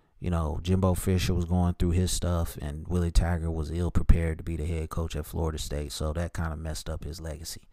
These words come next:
Uh, so let me know what you think about Brian Burns at, uh, Florida State.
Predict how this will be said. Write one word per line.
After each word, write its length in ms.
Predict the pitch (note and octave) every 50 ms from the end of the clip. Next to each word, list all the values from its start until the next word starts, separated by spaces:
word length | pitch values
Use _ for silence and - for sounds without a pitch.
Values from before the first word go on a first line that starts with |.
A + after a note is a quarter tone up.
| - - - - - - - - - _ - -
Uh, 380 | D#2+ D#2+ D#2+ D#2+ E2 E2 E2 - -
so 240 | - - - E2+ E2+
let 160 | F2 G#2 A2+
me 80 | A#2+ A#2
know 140 | A2 A2 G#2+
what 120 | G2 -
you 80 | - G#2
think 200 | - G2 F#2 F2
about 380 | E2 E2+ E2+ E2 D#2+ - -
Brian 420 | - - F2+ F2 F2 F2 E2+ E2 D#2+
Burns 760 | D#2 F2+ F2 E2+ E2 D#2+ D#2 D#2+ D#2+ - - - - - - - - - - - _ _ _ _ _ _ _ _ _ _ _ _ _ _ _ _ _ _ _ _ _ _ _ _ _ _ _ _ _ _ _ _ _ - - - -
at, 220 | E2 D#2+ D#2 D#2+
uh, 260 | D#2 D#2 D#2 D#2+ D#2
Florida 400 | - - - - F2+ E2 D2 -
State. 380 | - - - G#1 - - -